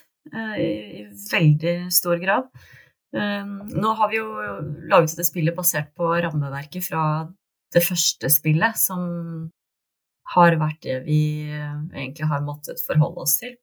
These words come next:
på bakgrunn av, eh, avtaler med, med Aukrust blant annet. Så, mm, vi har jobbet tett med Caprino, eh, i den prosessen her. Og det er jo, det er jo kjempeviktig, eh, å ha, eh, opphavsmenn på,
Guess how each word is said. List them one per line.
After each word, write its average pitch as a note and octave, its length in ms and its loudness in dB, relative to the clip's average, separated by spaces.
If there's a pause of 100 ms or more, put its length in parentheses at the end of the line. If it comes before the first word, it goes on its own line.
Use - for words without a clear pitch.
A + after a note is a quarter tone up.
på F3+ 140 0 (180)
bakgrunn D3+ 400 -2
av, D#3 300 -4 (840)
eh, D#3 320 0
avtaler E3 480 -2
med, E3 480 -6
med D#3+ 220 -4
Aukrust D#3 320 -2
blant D#3 260 -2
annet. G#3+ 240 -4
Så, - 160 -2
mm, F3 760 -6
vi F#3 100 -2
har F3 220 0
jobbet D#3 320 -2
tett - 260 -14
med D#3 480 -4 (240)
Caprino, E3+ 460 4 (240)
eh, E3+ 260 0
i F3 80 4
den D#3 240 2
prosessen D3+ 400 0
her. D3 240 2 (800)
Og F#3 80 2
det G#3 80 8
er E3+ 220 6
jo, G3+ 140 -8
det G3+ 200 -8
er F3+ 80 2
jo F3+ 140 2
kjempeviktig, E3 720 -2
eh, E3+ 560 -2 (100)
å E3+ 80 -4
ha, D#3+ 180 -2 (920)
eh, D#3+ 340 0 (140)
opphavsmenn D#3 1500 -2
på, E3+ 160 0